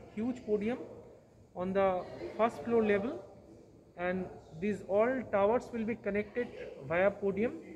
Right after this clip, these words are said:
As you can see, this side also, the podium is having every facilities and amenities. As you can see, these are the external elevations of the building, and these towers will be coming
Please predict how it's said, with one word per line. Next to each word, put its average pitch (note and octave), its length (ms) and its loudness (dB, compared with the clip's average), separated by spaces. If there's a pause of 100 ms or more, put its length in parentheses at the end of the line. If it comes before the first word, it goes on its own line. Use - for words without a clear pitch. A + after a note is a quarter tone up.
(340)
As F3+ 200 2
you G#3 80 -2
can G#3 200 -2
see, C4 320 -8 (120)
this G3 140 -2 (460)
side G3+ 220 4
also, F#3+ 380 0 (600)
the F3+ 80 -2
podium A3 540 0
is G#3 180 -2
having G3+ 380 0
every G3+ 380 -2
facilities G#3 600 -4
and G#3 140 2
amenities. F#3+ 440 -2 (300)
As F3+ 180 0
you G#3 80 0
can G3+ 180 -4
see, B3 260 -10 (800)
these G3 240 -2
are G#3 100 2
the G#3+ 380 0
external G#3+ 440 -4
elevations G#3 600 0
of F#3+ 120 -6
the F#3+ 60 -2
building, F#3 320 -2 (1700)
and F3+ 320 0
these B3 220 0
towers A3+ 440 4
will A3 140 0
be A#3 100 2
coming A3 400 4